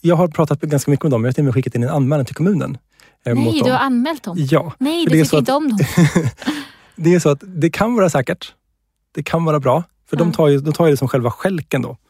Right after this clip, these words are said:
Speaker 1: som inte är gluten på. Eller som,
Speaker 2: Mm.
Speaker 1: det finns inte naturligt gluten i stjälken, utan det är i, i fröna. Men sen det som hur det hanteras och liksom, kan det finnas någonting kvar eller inte, det vet vi inte. Det finns fortfarande inga de här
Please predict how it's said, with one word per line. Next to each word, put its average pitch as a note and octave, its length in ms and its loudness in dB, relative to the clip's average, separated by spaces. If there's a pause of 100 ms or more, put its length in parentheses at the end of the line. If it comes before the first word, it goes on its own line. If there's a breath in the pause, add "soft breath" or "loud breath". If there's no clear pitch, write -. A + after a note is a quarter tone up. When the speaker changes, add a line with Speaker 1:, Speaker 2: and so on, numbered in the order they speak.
(200)
Speaker 1:
som D#3 180 -12
inte C#3+ 300 0
är C3 120 0
gluten A#2+ 420 -4
på. A2+ 220 -8
Eller C3+ 140 0
som, A2 100 -4
Speaker 2:
Mm. C3+ 140 0
Speaker 1:
det C3 60 -12
finns C#3+ 160 -2
inte C3 160 -4
naturligt C3+ 340 -2
gluten D3 320 -4
i A#2+ 60 -8
stjälken, C#3+ 400 -4
utan C3 160 -10
det C#3 60 -10
är C3+ 200 -2
i, A#2 140 -10
i B2 100 -6
fröna. C#3+ 380 -4 (500 soft breath)
Men E3+ 340 0
sen D#3+ 160 0
det D3 100 2
som C#3+ 100 -2
hur F#3 160 4
det F#3 60 4
hanteras D#3+ 560 0
och D3+ 80 -4
liksom, C#3+ 200 -6
kan D3+ 140 -2
det C#3 80 0
finnas D3 460 -2
någonting C3+ 320 0
kvar A2+ 240 0
eller A#2 160 0
inte, A2+ 280 -6 (180)
det C3+ 100 -6
vet B2+ 160 -2
vi C3 40 -4
inte. B2 240 -8 (520 soft breath)
Det D3 120 -2
finns D3+ 160 0
fortfarande D#3+ 340 0
inga D#3 360 2 (120)
de C#3+ 120 -6
här C3+ 240 0